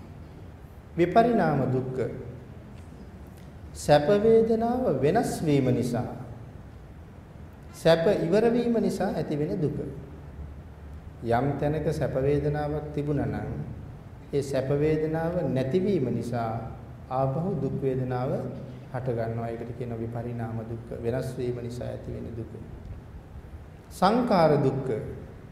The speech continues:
ඇතිවීම නැතිවීම කියන දෙක නිසා ඇතිවෙන දුක. උපත සහ විපත නිසා ඇතිවෙන දුකට කියනවා සංස්කාර දුක්ඛ, සංඛාර දුක්ඛ. පටිච්චන්න දුක්ඛ. පටිච්චන්න දුක්ඛ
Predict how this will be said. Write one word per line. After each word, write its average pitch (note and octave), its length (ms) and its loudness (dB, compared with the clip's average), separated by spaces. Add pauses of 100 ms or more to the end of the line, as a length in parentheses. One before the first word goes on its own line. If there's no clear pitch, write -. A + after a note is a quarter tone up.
(540)
ඇතිවීම A3 720 4
නැතිවීම G3+ 720 4
කියන G3 320 4
දෙක D#3 140 2
නිසා D3 340 0
ඇතිවෙන B2+ 460 -4
දුක. A#2 220 -6 (840)
උපත C#3+ 320 -4
සහ D3 260 -2 (600)
විපත C3 400 0 (680)
නිසා B2 300 -6
ඇතිවෙන A#2 500 -4 (380)
දුකට B2 280 -2
කියනවා A#2 320 -4
සංස්කාර B2 680 -4
දුක්ඛ, B2 360 -8
සංඛාර B2 500 -6
දුක්ඛ. - 340 -10 (960)
පටිච්චන්න A#3+ 800 2
දුක්ඛ. E3 360 2 (1000)
පටිච්චන්න F3 720 0
දුක්ඛ E3 220 -2